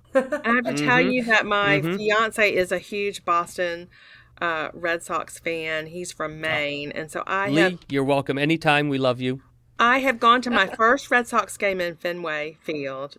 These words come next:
Speaker 1: just this month, and so that was really fun experience. But I do also like the Na-, Washington National and the Braves. So
Speaker 2: Okay. Uh, I'm just, I'm just curious. I've spent a lot of time in Maine. Where's he from?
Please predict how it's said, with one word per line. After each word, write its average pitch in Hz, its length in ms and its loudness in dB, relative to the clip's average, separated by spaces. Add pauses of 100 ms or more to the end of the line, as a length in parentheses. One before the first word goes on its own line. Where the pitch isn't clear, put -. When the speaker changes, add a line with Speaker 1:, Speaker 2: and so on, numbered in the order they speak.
Speaker 1:
just 180 240 -4
this 185 220 -6
month, 143 500 -4
and 160 180 -12
so 160 140 -8
that 156 220 -4
was 160 180 -8
really 160 320 -6
fun 160 240 -4
experience. 139 840 -8 (800)
But 226 100 4
I 226 40 8
do 269 260 2
also 240 420 4
like 214 320 6
the 196 100 2
Na-, 180 240 4
Washington 180 440 0
National 160 500 0
and 156 240 -4
the 151 60 -8
Braves. 135 680 -4
So 135 400 -6
Speaker 2:
Okay. 165 360 -2 (400)
Uh, 190 100 0
I'm 190 120 -4
just, 196 260 -6 (320)
I'm 180 100 -4
just 180 160 -8
curious. 156 380 -2
I've 135 120 -2
spent 143 140 -6
a 139 40 -4
lot 143 120 0
of 135 80 -8
time 139 160 -4
in 139 120 -4
Maine. 135 200 -2
Where's 143 160 -2
he 147 60 -2
from? 131 300 -4